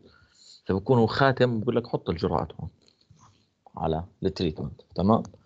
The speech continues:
فهذا الالتيميت جول. طبعا إحنا بهمناش هاي البروسيس بحد ذاتها، بس بهمنا يكون في عنا إيش؟ تراست ريليشن شيب مع الفيزيشن. وللأمانة هذا إشي مش سهل،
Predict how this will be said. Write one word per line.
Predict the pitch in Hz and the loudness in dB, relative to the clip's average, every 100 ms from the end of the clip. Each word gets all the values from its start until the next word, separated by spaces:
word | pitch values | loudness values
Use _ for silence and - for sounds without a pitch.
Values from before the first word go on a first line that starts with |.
| _ _ _ - - - _ _ _ | _ _ _ -20 -20 -20 _ _ _
فهذا | - 120 123 113 | 2 6 8 8
الالتيميت | 117 113 98 85 - | 6 2 -2 -4 -2
جول. | 76 73 - | -6 -6 0
طبعا | 110 127 - | 2 2 0
إحنا | - 139 123 - - | 0 0 0 -4 0
بهمناش | 117 117 120 147 135 - | 4 4 4 2 0 4
هاي | 143 | 6
البروسيس | 120 127 110 101 - | 6 4 2 0 -2
بحد | 92 92 90 117 | -4 -4 0 0
ذاتها، | - 185 | 2 2
بس | 156 135 | 2 4
بهمنا | 135 131 | 4 4
يكون | 120 120 113 | 2 2 -2
في | 117 | 0
عنا | 107 104 | 0 2
إيش؟ | 92 95 98 _ _ _ _ _ _ - - - _ _ - | 2 0 -4 _ _ _ _ _ _ -20 -20 -20 _ _ -12
تراست | - 120 123 - | 2 2 2 0
ريليشن | 90 98 104 | 2 4 2
شيب | 92 104 92 | 0 0 2
مع | 110 135 | -2 -2
الفيزيشن. | - - 85 80 - - - - - - | -6 -4 -4 -4 -6 -8 -10 -20 -10 4
وللأمانة | 143 214 202 208 190 180 | 6 8 8 8 6 6
هذا | 170 | 6
إشي | 165 151 | 4 -2
مش | 151 - | -4 -6
سهل، | 90 82 | -8 -8